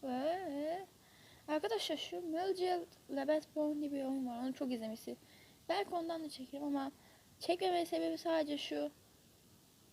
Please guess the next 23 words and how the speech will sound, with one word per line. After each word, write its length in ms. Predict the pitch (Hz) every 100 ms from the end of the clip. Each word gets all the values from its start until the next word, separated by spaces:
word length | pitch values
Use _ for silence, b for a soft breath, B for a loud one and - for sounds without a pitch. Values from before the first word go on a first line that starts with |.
| - - -
Hayır, 220 | 143 -
üç 140 | 277 -
gol 120 | 247
yedim. 340 | - 269 285
Neyse. 400 | 285 294 285 285 - - - - - - - - - - - - - - - - - - - - - - - -
Ben 220 | 320 330 - - - - - - - - - - 254
bir 60 | 311
tane 300 | 392 349 320
video 100 | -
çekmiştim 600 | - 311 302 330 - 254
aslında. 260 | 226 - -
İkinci 300 | 285 262 285
bölüm 200 | 294 277
çektim. 480 | - 349 - 294 359 - B B B -
Ama 300 | 349 330 - -
benim 260 | 294 311 - -
depolama 460 | - 285 294 277 302 - - -
yani 280 | 254 233 240
bitti. 420 | 277 - 202 233 - -
Doldu 300 | 247 233 226
yine. 340 | 214 214 233 285 - - - - - - - - - -
Ortasında 440 | 254 - - 277
ve 160 | 330